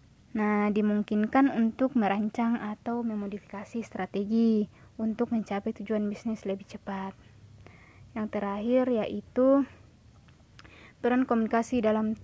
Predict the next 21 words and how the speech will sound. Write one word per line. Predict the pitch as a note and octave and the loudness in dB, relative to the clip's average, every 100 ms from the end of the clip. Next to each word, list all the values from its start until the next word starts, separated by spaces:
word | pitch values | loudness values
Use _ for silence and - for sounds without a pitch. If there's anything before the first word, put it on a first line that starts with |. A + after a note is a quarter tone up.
| - | -6
tim | G#3+ A3 A3+ - - - - - | -2 -2 -4 -12 -20 -20 -18 -8
virtual | A3+ - A3 A3 G#3+ | -8 -4 0 0 0
atau | G#3 - G#3 | -4 -4 -4
remote. | G3+ G3+ F#3+ - - - - - - - - - | -4 -6 -10 -16 -20 -20 -20 -20 -20 -20 -14 -2
Komunikasi | A3+ A3+ A3 A3 C4 C4+ | 2 4 2 0 2 4
menjadi | A#3+ G#3+ A3 | 4 2 2
lebih | G#3 G3 | 0 -2
penting | F#3+ F#3+ F#3+ A3+ | -4 -6 -2 0
bagi | G#3+ G3 G3+ | 0 -2 -2
tim | A3 G#3+ | -2 0
yang | G#3 G#3 G#3+ | 0 -2 -2
ber-, | G#3 - - - - | -4 -8 -20 -20 -8
bekerja | A3 A3+ G#3 G#3+ | -4 -2 0 0
jarak | G3+ G3 - | 0 -2 -4
jauh | F#3+ A3 A3+ B3 A#3+ - - - | -2 2 4 2 0 -10 -20 -10
dan | - A3+ G#3+ | -2 -2 0
tidak | A3+ A#3 - | 0 0 0
ingin | A#3 A3+ A3+ A3+ - - - - - A#3+ | -2 2 2 0 -8 -20 -20 -20 -4 2
produktivitas | B3 A#3+ - A#3 A3+ A3 A3 - | 2 2 -6 -6 -2 -2 -4 -8
tim | - C4 C4 A3 | 0 4 4 2
menderita. | G#3 G#3 G3+ G3+ G3+ F#3+ F#3 | -2 0 0 -2 -4 -4 -6